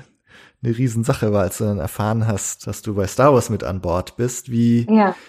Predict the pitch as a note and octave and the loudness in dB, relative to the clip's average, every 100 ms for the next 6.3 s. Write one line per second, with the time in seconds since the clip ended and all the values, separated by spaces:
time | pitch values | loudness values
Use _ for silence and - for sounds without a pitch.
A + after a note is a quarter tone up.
0 | _ - - - F3+ A3+ C#3 - A#2 A#2 | _ -10 -8 -2 0 2 -2 2 2 2
1 | A2 A2+ - G#2+ G#2 - C3 G3 - G#3+ | 0 -2 0 -2 -2 -2 0 0 -2 -2
2 | G3 G3 F#3 D3 B2+ A#2 A2+ A2 G#2+ A#2+ | -2 -2 -2 0 2 4 4 2 -2 -4
3 | A#2+ C3+ D3+ - C3+ A#2 A2+ G#2+ F#2 - | -6 -4 -4 -2 -2 0 0 -2 -4 -6
4 | F2 E2+ - _ _ _ _ _ - G3 | -6 -6 -10 _ _ _ _ _ 0 4
5 | G#3+ C4 A#3 F#3+ G#3+ G#3 G#3+ A3+ A3+ A3 | 4 4 2 2 2 0 2 2 2 0
6 | A3 A3 | -2 -4